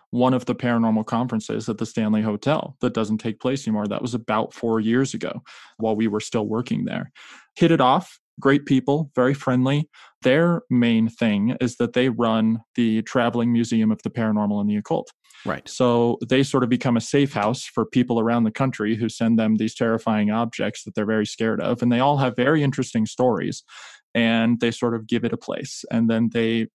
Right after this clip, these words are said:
Speaker 1: travel around with these objects and tell their stories. But they also run, um, some paranormal news sites,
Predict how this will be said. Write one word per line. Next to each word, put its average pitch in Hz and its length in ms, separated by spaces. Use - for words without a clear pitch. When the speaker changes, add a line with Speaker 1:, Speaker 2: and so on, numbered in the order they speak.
Speaker 1:
travel 117 340
around 110 280
with 107 80
these 113 200
objects 107 800
and 110 360
tell 147 180
their 110 160
stories. 107 520
But 147 280
they 131 120
also 143 340
run, 117 540
um, 113 300
some 120 160
paranormal 110 380
news 139 260
sites, - 400